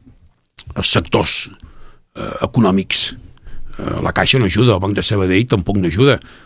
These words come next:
Foment del Treball no ajuda gens. Eh, qui està al costat del procés? Doncs, eh, la gent emprenedora del país, la petita, la mitjana empresa, els sindicats de classe,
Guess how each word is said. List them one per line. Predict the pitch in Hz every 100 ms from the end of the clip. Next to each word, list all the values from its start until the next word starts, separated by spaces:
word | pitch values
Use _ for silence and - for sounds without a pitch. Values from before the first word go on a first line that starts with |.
| _
Foment | - 98 98 104
del | 98
Treball | 101 95 92 107 147 -
no | 110 87
ajuda | 80 95 82
gens. | 143 120 - - - - - _
Eh, | - 90 85 85 82 82 82 - -
qui | 131 113
està | 120
al | 139
costat | 135 123
del | 95 82
procés? | 95 - - - -
Doncs, | 92 90 90 - - - - -
eh, | -
la | 95
gent | 95 101 113
emprenedora | 131 107 101 90
del | 85
país, | 85 127 120 -
la | - -
petita, | - 151 127 120
la | 101
mitjana | 98 87 85
empresa, | 127 135 117 120
els | -
sindicats | 92 92 90 -
de | 85
classe, | 143 - 147